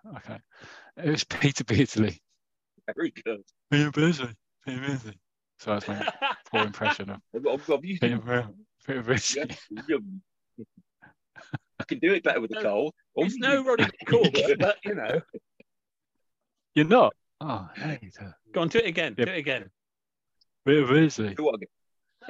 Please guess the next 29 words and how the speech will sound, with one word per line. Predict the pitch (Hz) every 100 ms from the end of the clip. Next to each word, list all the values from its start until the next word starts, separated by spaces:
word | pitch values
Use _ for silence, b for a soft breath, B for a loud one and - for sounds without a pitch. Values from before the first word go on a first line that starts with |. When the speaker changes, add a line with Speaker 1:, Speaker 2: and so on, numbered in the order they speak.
| 233
Speaker 2:
No | 165
Speaker 1:
I | 120
Speaker 2:
wonder | 127 170 -
Speaker 1:
can't, | 190 131
I |
Speaker 2:
you | 110 101
Speaker 1:
can't. |
Speaker 2:
have | 113
to | 98
make, | 113 101 -
you | -
know, | 110
you | 147 214
can, | 233 - _ 117
you | 120 117 123
Speaker 1:
Well, | 120 120
yo, | 127 208 190 - _ _ _ _
pass | 127 104
me | 127
the | 127
ball, | 165 240 - _ _ _ _ -
Gary. | 104 135 208 - _ _ _ _ _ -
<laughs> | 120 -
Sorry, | - - 139 120
it's | - 127
getting | 175 151 113
worse. | 117 113 107 - _ - -
Come | 123
on. | 117